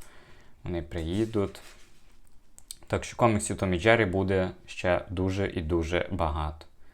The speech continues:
Ось, ось Том і Джері і Тафі воюють ось таким от грубеньким котом. Ну да, вже як на самих цукерках, то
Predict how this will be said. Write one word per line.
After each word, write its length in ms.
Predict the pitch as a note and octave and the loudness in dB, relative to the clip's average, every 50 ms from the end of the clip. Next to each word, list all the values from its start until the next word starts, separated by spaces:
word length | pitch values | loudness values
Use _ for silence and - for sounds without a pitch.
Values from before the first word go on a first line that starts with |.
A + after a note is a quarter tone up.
| - - - - - - - - - - - - - - - | -18 -20 -20 -18 -18 -18 -18 -18 -18 -20 -18 -20 -20 -14 -8
Ось, 800 | - G#2 F#2+ - - - - - - - - - - - - - - - | -6 -6 -6 -6 -6 -8 -8 -10 -12 -14 -14 -14 -14 -14 -14 -14 -14 -12
ось 440 | - - - - F2+ F#2+ F2+ - - | -10 -6 -4 -2 -2 -2 -2 -4 -6
Том 280 | - - F#2 F#2 F#2 F#2 | -4 0 0 2 2 2
і 60 | F2 | 2
Джері 580 | E2+ F#2+ F#2+ F#2 F#2 F2+ F2+ F2 E2+ E2+ E2+ - - - - - | 4 6 6 6 6 6 6 4 2 2 0 -6 -12 -14 -12 -10
і 80 | E2 | -10
Тафі 440 | - - - G2 F#2 F#2 - - F2+ | -4 4 6 8 8 8 6 0 0
воюють 360 | F2 F2 F#2 F#2 F2+ F2 - | 2 4 4 4 4 2 0
ось 80 | F#2+ - | -4 -10
таким 340 | - - - - F2+ E2+ E2 | -12 -14 -10 -6 -4 -4 -4
от 140 | E2 D#2 | -4 -4
грубеньким 840 | D#2 D#2+ E2+ F2+ F#2+ F#2+ F#2 E2+ F#2+ F#2 F#2 F2+ F2 - F#2 E2+ F2 | -6 -4 -2 2 4 4 6 8 8 8 8 4 2 0 -2 -2 -2
котом. 600 | E2+ - - E2+ - - A#2 A#2+ B2 B2+ C3+ C3+ C3 - - - - - - - - - - - - - - - - - - - - - - - - - - - - | -2 -2 -4 -2 4 8 10 10 10 10 6 2 -8 -12 -20 -20 -20 -20 -18 -18 -18 -18 -20 -20 -20 -20 -20 -20 -20 -20 -20 -20 -20 -20 -18 -18 -18 -18 -18 -16 -8
Ну 160 | - G#2 G#2 G#2 | -4 -2 0 2
да, 200 | G2+ F2+ E2+ D#2+ | 4 4 4 4
вже 200 | D#2 D2+ - F2 | 2 0 -2 -2
як 120 | - - | -2 -2
на 60 | F#2+ | -4
самих 340 | F2 - - G2 G2+ G2+ - | -4 -2 -2 0 0 0 -2
цукерках, 640 | - - F#2 - A2 A#2 B2 A#2+ - B2 A2+ G#2 - | -4 -6 0 4 4 4 4 4 4 2 0 0 0
то 400 | - - - G2 G2 G2 F#2+ F#2 | -6 -2 0 2 4 4 4 2